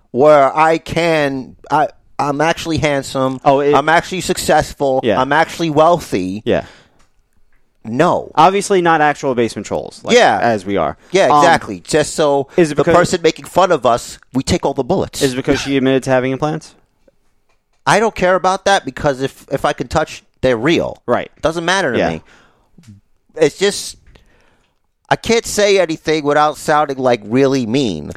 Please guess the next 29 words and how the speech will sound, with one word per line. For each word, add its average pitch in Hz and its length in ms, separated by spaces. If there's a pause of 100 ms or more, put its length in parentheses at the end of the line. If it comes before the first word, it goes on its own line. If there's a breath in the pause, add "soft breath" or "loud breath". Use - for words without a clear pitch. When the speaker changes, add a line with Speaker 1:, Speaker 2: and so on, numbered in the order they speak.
(220 loud breath)
Speaker 2:
I 165 100
get 196 200
Speaker 1:
But 196 280 (140)
Speaker 2:
it. 190 40
Is 180 60 (100)
Speaker 1:
as 190 60
Speaker 2:
it 196 100
Speaker 1:
a - 20
child, 165 560
Speaker 2:
Mm-hmm. 123 180 (340 soft breath)
Speaker 1:
I 147 120
was 185 200
a 180 80
fan 139 640 (180 soft breath)
and 139 140
still 190 340
am 143 220
a - 60
fan. 110 540 (240 soft breath)
I 123 160
watch 139 300
all 135 100
the 135 80
Muppet 165 340
things. - 540
<clears throat> - 720
There's 170 280
a 320 60
character. 147 840